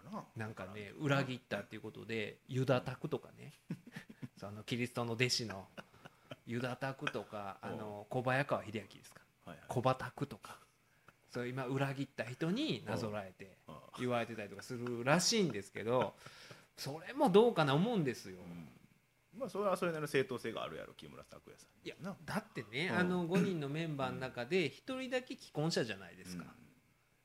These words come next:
Speaker 2: 既婚者、我々既婚者ですけど、何か人生の重大な判断をするときに、
Speaker 1: うん。
Speaker 2: 誰の意見を一番最大限に尊重するかって言ったら、
Speaker 1: うん。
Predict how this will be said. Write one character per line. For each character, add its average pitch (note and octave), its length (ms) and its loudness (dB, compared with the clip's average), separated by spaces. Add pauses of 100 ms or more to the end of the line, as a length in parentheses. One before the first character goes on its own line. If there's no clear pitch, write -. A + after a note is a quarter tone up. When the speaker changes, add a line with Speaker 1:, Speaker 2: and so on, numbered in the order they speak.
(100)
Speaker 2:
既 - 160 -12
婚 B3 100 0 (580)
者、 C#3 460 0 (240)
我 D#3 180 6
々 E3 140 4
既 E3 160 -2
婚 E3+ 220 2
者 D#3+ 100 2
で A2+ 140 -2
す - 100 -12
け G#2+ 120 -2
ど、 C3+ 260 2 (240)
何 F#3+ 240 4
か G3+ 160 8
人 B3 280 -2
生 D#3+ 220 0
の D3+ 180 2
重 F3 280 2
大 B3+ 220 2
な A#3 100 2
判 F3 260 6
断 B2 240 4
を A2 60 -4
す - 120 -8
る B2+ 120 -4
と C3 120 -2
き B2+ 160 -8
に、 E3 240 2
Speaker 1:
う - 20 -10
ん。 - 40 -14 (260)
Speaker 2:
誰 G3+ 280 6
の D4+ 420 2 (220)
意 G#3 140 -4
見 G3 280 6
を A2 340 -2 (120)
一 C#3+ 160 -2
番 C#3+ 180 2
最 E3 240 4
大 D#3 340 2 (240)
限 B2+ 300 -4
に A#2 80 -14
尊 D3 240 2
重 D3 160 4
す D#3 140 0
る D#3 80 2
か C3+ 120 4
っ - 40 -2
て - 80 -18
言 A#2 120 -2
っ - 20 -16
た G2+ 120 -6
ら、 G#2 200 -4
Speaker 1:
う - 20 -6
ん。 G#2 40 -8